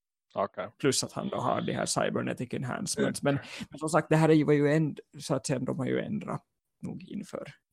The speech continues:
Speaker 2: inför den här filmen. Liksom, det är ju som de alltid gör, att de plockar
Speaker 1: Ja.
Speaker 2: fritt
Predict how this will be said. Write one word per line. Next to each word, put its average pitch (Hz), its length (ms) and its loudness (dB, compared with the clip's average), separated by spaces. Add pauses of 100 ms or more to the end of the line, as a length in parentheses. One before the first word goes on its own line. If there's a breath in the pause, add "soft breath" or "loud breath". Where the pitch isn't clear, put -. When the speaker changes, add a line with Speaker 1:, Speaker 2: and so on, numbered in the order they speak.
(140)
Speaker 2:
inför - 240 -10
den - 120 -2
här 127 80 0
filmen. 147 460 4
Liksom, - 240 -10
det - 80 -10
är - 100 -10
ju 156 100 -10 (380)
som 135 180 -4
de 113 100 2
alltid 139 360 4
gör, - 240 -4
att - 200 -12
de - 140 -14 (1300)
plockar - 640 -2 (440)
Speaker 1:
Ja. - 80 -18 (1080)
Speaker 2:
fritt - 600 -10